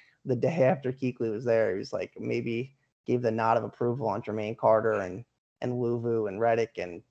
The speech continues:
Thompson. And it was like, "You know what? I think you're okay here." Uh, so, I mean, short of him strapping on the pads again, that would probably be, uh, the ultimate. But other than that, I think, I don't know.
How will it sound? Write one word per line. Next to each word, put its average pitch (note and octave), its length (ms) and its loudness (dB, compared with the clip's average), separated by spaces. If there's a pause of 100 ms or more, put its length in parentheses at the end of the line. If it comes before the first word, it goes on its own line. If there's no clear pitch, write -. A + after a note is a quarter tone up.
(120)
Thompson. A2+ 500 0
And G#2+ 60 -4
it G#2+ 40 -4
was A2+ 120 -8
like, G#2 180 -2
"You A2 60 -4
know A2+ 100 0
what? A2+ 120 4
I A2 40 2
think A#2 200 -8
you're A#2+ 180 2
okay A#2 320 -2
here." B2+ 400 0 (360)
Uh, G2 540 0 (240)
so, G#2+ 500 0 (560)
I - 60 -6
mean, A#2 140 -4
short C3+ 300 8
of C#3+ 80 -2
him B2+ 180 2
strapping A2+ 420 2
on G#2+ 120 0
the A2 60 -4
pads A2 300 2
again, G#2+ 320 -4
that A2 100 0
would A2 140 -6 (220)
probably A#2 360 -4
be, - 320 -8
uh, - 220 -2 (640)
the B2 120 2
ultimate. G#2+ 500 -2
But G#2 160 -4
other A2+ 260 -2
than G2 140 -6
that, G#2+ 340 -4 (380)
I C#3+ 40 -4
think, E3+ 380 0 (800)
I C#3 60 -2
don't A#2+ 100 2
know. A#2 120 -2